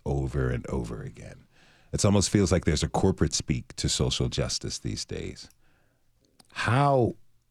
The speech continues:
I, I'd like to get your reflections on this. You all have been fighting for freedom and equality for decades now. You've been leading the town and the city and people. Um,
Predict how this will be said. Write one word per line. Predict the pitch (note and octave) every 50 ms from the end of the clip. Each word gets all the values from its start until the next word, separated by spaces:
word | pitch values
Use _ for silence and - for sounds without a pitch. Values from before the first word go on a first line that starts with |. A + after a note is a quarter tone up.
| _ _ -
I, | - - -
I'd | C3 C3
like | D#3 E3 D#3+
to | D#3
get | D3+ D#3
your | A#2 B2 B2+
reflections | A#2 A2 G2+ - - F2+ D#2+ - - - D2 C2
on | C#2+ C#2+ B1+ A#1+
this. | A#1+ A1+ G1+ - - -
You | D#2 D#2+ E2 E2+
all | F2 F#2 F2+
have | F2+ E2 D2 D2+
been | F2 E2+ D#2 D#2
fighting | - F#2+ F2+ G2 F#2+ F#2 E2+
for | - - D#2
freedom | - F2 E2 D2+ D2+
and | D2 D2 D2
equality | C#2 - - D2+ C#2+ C#2+ D2 C#2+ D2 D2
for | - - D2+
decades | C#2+ C2 - D2+ D2+ - - C#2 C2+ B1+ B1 - -
now. | - A2+ A2 G#2+ - - - _ _ _ _ _ _ _ _ _ _
You've | - D2+ D2+ D2 C#2+
been | E2+ D#2 D#2 D2 D2+
leading | F#2 F#2+ F#2 E2+ E2 D2+ C#2+
the | C#2 - C#2+
town | - - - G2 D#2+ D2 C#2 C#2 C2+ - -
and | - D2 C#2+ C#2+ C#2+
the | - C2+
city | - - - D#2+ C#2 C2 A#1
and | A#1+ B1 -
people. | - - - - A#1+ A#1 - - - - _ _ _ _ - -
Um, | E2 D#2 D2 C#2+ C#2 C#2 C#2 C2 B1+